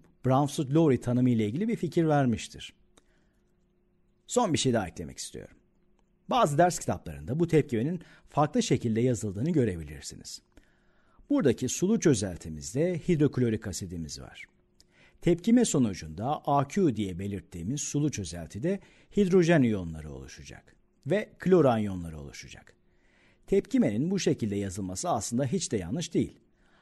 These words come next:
Ancak burada hidrojen iyonlarını bu şekilde yazdığımızda neyden bahsettiğimizi biliyor olmamız gerekir.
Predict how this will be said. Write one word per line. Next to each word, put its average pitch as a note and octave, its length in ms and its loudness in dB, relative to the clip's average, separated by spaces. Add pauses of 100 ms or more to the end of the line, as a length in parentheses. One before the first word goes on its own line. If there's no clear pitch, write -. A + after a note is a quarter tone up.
(140)
Ancak G#3 420 0
burada D3 300 2
hidrojen D#3 560 2
iyonlarını F#2 520 -2
bu D#3+ 60 -2
şekilde G2 360 -4
yazdığımızda G2 920 -6
neyden D3 380 2
bahsettiğimizi A2+ 640 -6
biliyor F#3 220 4
olmamız F2+ 400 -4
gerekir. - 480 -18